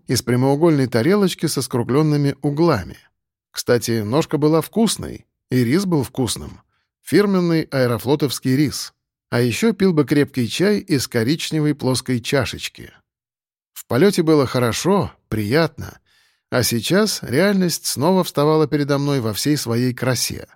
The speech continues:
Новая реальность. Нужно было придумать какую-то болезнь, чтобы свалить на нее провалы в памяти и временное отупение.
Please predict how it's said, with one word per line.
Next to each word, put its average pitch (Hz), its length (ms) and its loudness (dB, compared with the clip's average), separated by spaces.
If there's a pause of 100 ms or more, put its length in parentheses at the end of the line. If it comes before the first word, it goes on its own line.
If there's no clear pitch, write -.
(420)
Новая 131 420 4
реальность. 120 720 -2 (400)
Нужно 170 280 2
было 160 200 4
придумать 135 440 0
какую-то 135 440 2
болезнь, 120 640 0 (160)
чтобы 113 300 -2
свалить 147 340 0
на 135 60 -2
нее 131 260 0
провалы 120 440 0
в - 100 -14
памяти 180 540 0 (360)
и 190 120 0
временное 156 560 0
отупение. - 880 -2